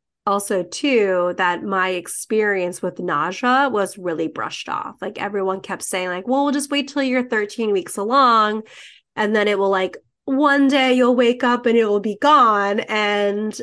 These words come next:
the doctors never gave me any kind of medication, didn't really support that in any way. They, I also didn't ask for it. I also felt like that was weak in some way. I don't know why, but I felt like that at the time and just felt like my body knows what to do.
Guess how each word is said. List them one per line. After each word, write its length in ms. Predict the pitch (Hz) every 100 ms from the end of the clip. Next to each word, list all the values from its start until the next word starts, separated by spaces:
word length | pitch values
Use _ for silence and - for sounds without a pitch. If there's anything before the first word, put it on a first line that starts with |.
| -
the 200 | 214 220
doctors 540 | 220 214 226 233 214
never 200 | 220 202
gave 240 | 196 190 196
me 140 | 196
any 200 | 185 190
kind 220 | 185 190 180
of 100 | 175
medication, 920 | 151 - 247 240 240 214 202 202 202
didn't 260 | 185 170
really 220 | 175 175
support 480 | 175 - - 180 180 -
that 360 | 175 170 165
in 140 | - 180
any 220 | 175 170
way. 180 | 175 175
They, 280 | 190 190 -
I 140 | 208
also 240 | 208 240 208
didn't 220 | 196 170
ask 380 | - 165 - -
for 180 | 247 254
it. 140 | 277
I 140 | 220 175
also 260 | 175 -
felt 200 | 190 175
like 200 | 170 196
that 160 | 190 175
was 200 | 185 -
weak 480 | 170 185 233 - - _
in 160 | 311 294
some 240 | 302 294
way. 100 | 294
I 200 | - 175
don't 160 | 160 -
know 100 | 113
why, 240 | 123 107
but 180 | - -
I 120 | 151
felt 260 | - 160 139
like 220 | 196 214
that 320 | 240 254 269 - - - _ _ _ -
at 120 | 202
the 60 |
time 380 | 226 - 185 196
and 100 | 185
just 180 | 190 -
felt 160 | 170 156
like 200 | 165 196
my 120 | 196
body 340 | 202 202 214
knows 300 | 208 208 208
what 180 | 220 202
to 120 | -
do. 540 | 226 226 226 285 262